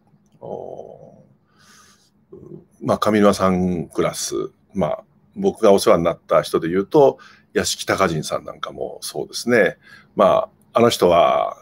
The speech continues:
あー、もう先に行っちゃいましたから。うん。あの、残念ですけど、まあ、ええとこでもう、一番ええとこで行っちゃいましたから、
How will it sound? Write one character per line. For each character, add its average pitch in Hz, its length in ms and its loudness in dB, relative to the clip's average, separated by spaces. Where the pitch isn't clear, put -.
あ 69 500 -10
ー、 - 20 -18
も - 140 -14
う - 540 -20
先 85 240 -6
に 71 440 -6
行 98 120 -10
っ - 0 -
ち - 140 2
ゃ - 20 4
い 131 40 4
ま 127 80 4
し - 80 -4
た 85 100 0
か - 80 -8
ら。 113 220 -4
う 101 60 2
ん。 90 340 0
あ - 200 -4
の、 - 340 -10
残 110 220 4
念 104 140 4
で 80 80 -4
す - 100 -8
け 87 80 -4
ど、 - 340 -6
ま - 80 -10
あ、 - 60 -12
え 135 100 6
え 147 60 4
と 170 100 6
こ 147 100 4
で 87 180 2
も 80 320 -6
う、 - 40 -20
一 - 120 -8
番 180 120 6
え 139 40 6
え 131 40 2
と 180 100 6
こ 123 80 4
で 90 80 2
行 90 80 -4
っ - 20 -12
ち - 100 -4
ゃ 90 40 2
い - 20 -6
ま 85 80 -6
し - 80 -14
た - 120 -8
か - 80 -12
ら、 - 280 -8